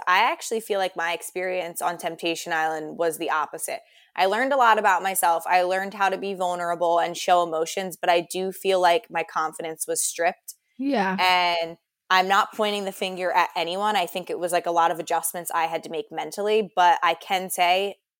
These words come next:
Speaker 1: since, um, since being with Justin and now just, like, having a completely new life so far removed, like, my confidence is through the roof. So
Speaker 2: I love
Speaker 1: I think
Speaker 2: that.
Speaker 1: that it's just so weird to me how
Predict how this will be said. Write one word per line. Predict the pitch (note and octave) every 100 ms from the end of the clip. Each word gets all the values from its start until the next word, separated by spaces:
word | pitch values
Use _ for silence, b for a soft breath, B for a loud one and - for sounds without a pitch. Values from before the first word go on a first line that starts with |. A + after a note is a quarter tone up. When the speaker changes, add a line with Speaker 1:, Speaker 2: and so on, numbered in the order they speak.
| _ _ _ _ _ _ _
Speaker 1:
since, | - G3+ F#3+ F3+ - - F3+
um, | E3 D3+ C3 B2+ _ _ _ _ _ _ _ _ _
since | - G3 -
being | G3+ F#3+ F#3
with | F#3
Justin | F#3 F3 - F#3+ F3+ F3 E3
and | F3 E3
now | E3 E3+
just, | F3 -
like, | E3 C#3+ -
having | - F3 F3 E3+
a |
completely | E3+ D#3+ - E3 F3 E3 D#3
new | D#3+ E3+ F3+ F3+ F3+ F3+ -
life | E3 D#3+ D#3+ F#3 - -
so | - F3+ F3
far | F3+ F3 E3+
removed, | D#3+ D3 D#3 F3+ F3+
like, | E3 D3+ _ _ _ _ _ -
my | F3+
confidence | F3+ - F#3 E3+ F3+ E3
is | E3 - -
through | F3+ E3
the |
roof. | D3+ E3 D#2 - - - A#3 - -
So | A3
Speaker 2:
I |
love | G#3
Speaker 1:
I | G3 F#3
think | F#3+ F#3+
Speaker 2:
that. | -
Speaker 1:
that | A#3 -
it's | G3+ -
just | G#3 - -
so | G#3+
weird | A3 D#3+ G3 A3 A3+
to | G3+
me | F3 E3
how | F3 F3+ F3 E3 D#3+